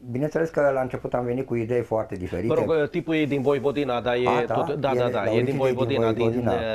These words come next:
Speaker 2: din
Speaker 1: Maghiar
Speaker 2: Senta.
Speaker 1: din
Speaker 2: Da, un
Speaker 1: Voivodina.
Speaker 2: maghiar din Voivodina,
Speaker 1: Da, da,
Speaker 2: da.
Speaker 1: da, da, da. Um, am venit cu mai multe idei, printre care prima, de,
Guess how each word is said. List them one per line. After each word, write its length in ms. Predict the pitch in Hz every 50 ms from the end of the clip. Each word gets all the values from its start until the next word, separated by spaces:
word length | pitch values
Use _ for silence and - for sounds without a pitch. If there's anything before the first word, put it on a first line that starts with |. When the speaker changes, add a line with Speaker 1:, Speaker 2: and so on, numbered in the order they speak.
| 107 107 101 101
Speaker 2:
din 80 | 101 104
Speaker 1:
Maghiar 320 | 104 107 113 117 135 131
Speaker 2:
Senta. 420 | 120 139 110 92 82 92 90 - - -
Speaker 1:
din 100 | 135 113
Speaker 2:
Da, 220 | 113 - - - -
un 120 | - 110
Speaker 1:
Voivodina. 200 | 110 90 113 113
Speaker 2:
maghiar 340 | 113 113 110 - - - 73
din 140 | - 104 101
Voivodina, 460 | 98 98 92 85 87 80 98 92 90
Speaker 1:
Da, 60 | 85
da, 80 | 82 80 80 78
Speaker 2:
da. 60 | - -
Speaker 1:
da, 140 | - 87 87 85
da, 140 | 82 - - - - - - - - - - -
da. 80 | 110
Um, 720 | 98 98 95 92 95 92 92 87 87 87 87 87 87 90 - - - - - - - - - -
am 300 | - - 113 151 165 151
venit 220 | 139 139 143 160
cu 80 | 156 147
mai 140 | 131 120 113
multe 280 | 120 131 135 127 -
idei, 440 | 101 92 87 90 104 165 185 175 135
printre 340 | - - 135 139 127 117 117
care 260 | - 147 147 139 123
prima, 680 | 117 - - 135 147 151 143 135 127 123 120 117 - - - -
de, 220 | - 110 104 120